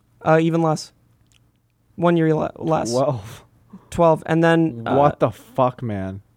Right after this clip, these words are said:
Speaker 1: yeah. And even in Japan, it's thirteen.
Speaker 2: Get it together.
Speaker 1: It's, and Japan often stands out as the only developed country on the list with the lo-, with the, of the lowest ages of consent.
Speaker 2: That's
Speaker 1: Um,
Speaker 2: crazy.
Speaker 1: But in most areas of the country, they've raised the effective age to sixteen to eighteen.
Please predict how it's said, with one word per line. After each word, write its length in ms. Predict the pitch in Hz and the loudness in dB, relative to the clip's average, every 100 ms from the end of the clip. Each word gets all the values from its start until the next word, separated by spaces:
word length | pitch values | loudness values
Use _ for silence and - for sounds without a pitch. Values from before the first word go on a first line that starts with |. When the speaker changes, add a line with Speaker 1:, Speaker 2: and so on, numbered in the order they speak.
| - | -10
Speaker 1:
yeah. 280 | - - 190 196 | -6 -6 -8 -14
And 240 | - 165 160 | -4 -4 -2
even 200 | 208 269 | -2 0
in 60 | 226 | 0
Japan, 340 | 165 175 214 | 0 0 0
it's 140 | 175 | 0
thirteen. 420 | - 196 - - - - | -2 -2 -2 -10 -10 -2
Speaker 2:
Get 180 | 165 202 | 2 2
it 100 | 170 | 0
together. 520 | 131 131 139 127 98 _ _ _ _ _ _ - - | 0 2 4 2 0 _ _ _ _ _ _ -18 -6
Speaker 1:
It's, 260 | 165 - | -6 -4
and 220 | - 170 | 0 0
Japan 320 | 156 180 190 208 | 0 0 0 2
often 280 | 180 185 | 2 0
stands 380 | 175 - 196 208 | -4 0 0 4
out 240 | 170 160 - | 4 4 2
as 140 | 160 | -2
the 120 | 160 | -2
only 200 | 165 190 | -2 0
developed 400 | 190 180 180 180 | 0 2 2 2
country 360 | - 170 185 170 | -2 -2 0 0
on 140 | 165 | 2
the 80 | 175 | 2
list 280 | 165 165 - | 2 0 -2
with 180 | 165 160 | -6 -4
the 60 | |
lo-, 220 | 160 160 - | -2 -2 -2
with 180 | - - _ | -6 -8 _
the, 100 | - | -6
of 380 | - - - 160 | -4 -4 -6 -4
the 80 | 160 | 0
lowest 280 | 160 165 - | 2 0 -2
ages 520 | 165 160 - 156 - | -4 -4 -4 -6 -4
of 180 | - 175 | -6 -6
consent. 460 | 160 - 240 - - _ - - _ _ _ _ _ | -4 -4 -4 -6 -10 _ -20 -20 _ _ _ _ _
Speaker 2:
That's 200 | - - | -12 0
Speaker 1:
Um, 220 | - 185 | 2 4
Speaker 2:
crazy. 420 | 147 147 135 101 - _ _ _ - - | 2 0 0 -4 -6 _ _ _ -18 -6
Speaker 1:
But 140 | 190 190 | 0 0
in 100 | 190 | 2
most 240 | 214 - | 0 0
areas 300 | 180 190 170 | 0 0 0
of 60 | 160 | -2
the 80 | |
country, 460 | 160 170 170 160 156 - | -2 -2 0 -2 -2 -4
they've 220 | 165 165 | -2 0
raised 260 | 165 165 156 | 2 0 0
the 60 | |
effective 340 | 160 160 156 156 | -2 -2 -4 -4
age 200 | 156 - | -4 -4
to 100 | 156 | -8
sixteen 440 | - 160 - 160 | -6 -8 -4 -4
to 100 | 156 | -2
eighteen. 300 | 156 - - | -6 -8 -12